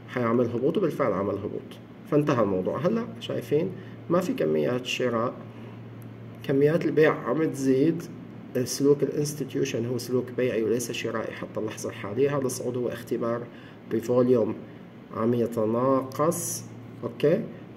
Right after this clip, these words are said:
فنشوف هلا، هلا بعد هي الشرعة حيبين معنا، اما حيخترقوا ال تسعتاشر ألف وتسعمية وعشرين هون بتحط امر شراء معلق، او خلص السعر حينزل يهبط لتحت، وحينزل ساعتها بشموع قوية لتحت، انهيارات.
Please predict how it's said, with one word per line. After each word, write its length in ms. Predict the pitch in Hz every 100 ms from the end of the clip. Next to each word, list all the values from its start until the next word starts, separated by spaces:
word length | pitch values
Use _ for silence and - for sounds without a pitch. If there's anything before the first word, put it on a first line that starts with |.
| -
فنشوف 640 | 139 151 151 - 120 -
هلا، 160 | 110 113 -
هلا 260 | 143 127 139
بعد 220 | 139 131
هي 100 | 165
الشرعة 340 | 156 175 -
حيبين 460 | - - 123 113 110
معنا، 240 | 101 92 92
اما 160 | 135 139
حيخترقوا 720 | - 117 - 156 143 - 110
ال 480 | - - - - -
تسعتاشر 560 | 117 131 - 135 131 120
ألف 160 | 127 117
وتسعمية 420 | 113 120 110 135
وعشرين 360 | 113 - 127 120
هون 180 | 123 113
بتحط 240 | - 127 -
امر 160 | 123 120
شراء 380 | - 127 123 123 113
معلق، 480 | 120 175 220 - - - - -
او 100 | 185
خلص 320 | 175 135 117 -
السعر 360 | - 131 120
حينزل 380 | - 127 120 123
يهبط 320 | 117 120 120
لتحت، 360 | 117 139 175 175
وحينزل 380 | 127 131 131 117
ساعتها 320 | 117 123 117
بشموع 400 | 107 - 127 131 - - -
قوية 680 | 131 143 226 240 208 180
لتحت، 400 | 143 135 139 165 156 - - - - -
انهيارات. 800 | 139 127 123 104 101 95 -